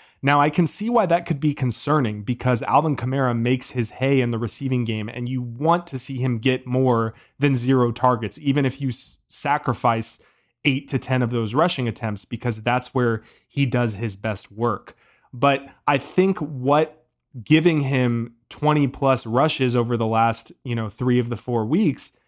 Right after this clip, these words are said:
means is that they're still very invested in getting him involved. And I think they just,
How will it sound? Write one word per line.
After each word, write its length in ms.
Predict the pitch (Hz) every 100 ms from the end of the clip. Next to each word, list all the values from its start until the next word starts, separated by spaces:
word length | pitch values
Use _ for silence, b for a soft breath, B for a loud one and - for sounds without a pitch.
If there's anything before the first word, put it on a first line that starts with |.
| _ -
means 360 | 139 175 156
is 160 | 135 120
that 180 | 127 -
they're 100 | 135
still 340 | - 165 160
very 580 | 117 101 139 147 147 143
invested 580 | 131 117 123 120 - 120
in 140 | 117
getting 240 | 110 120
him 180 | 117 117
involved. 540 | 113 101 107 107 123 127
And 80 |
I 80 | 113
think 240 | 113 143 139
they 100 | 135
just, 320 | 123 -